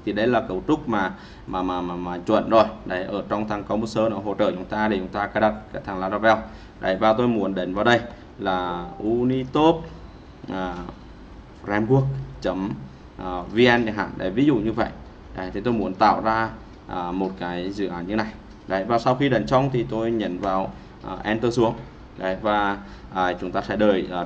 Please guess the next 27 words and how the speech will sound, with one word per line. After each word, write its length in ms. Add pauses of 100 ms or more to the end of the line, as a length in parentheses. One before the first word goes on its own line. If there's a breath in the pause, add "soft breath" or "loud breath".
trong 240
một 120 (180)
chốc 160
lát 160 (340)
để 160
cái 220
hệ 120
thống, 340 (240)
à, 160 (120)
Composer 360
này 160
nó 100
sẽ 160 (100)
tìm 340
file 320
và, 260 (340 loud breath)
à, 220 (100)
tạo, 360 (200)
à, 180 (160)
cái, 340 (500 loud breath)
cái, 280
à, 160
dự 140
án 200
cho 60
chúng 80
ta. 240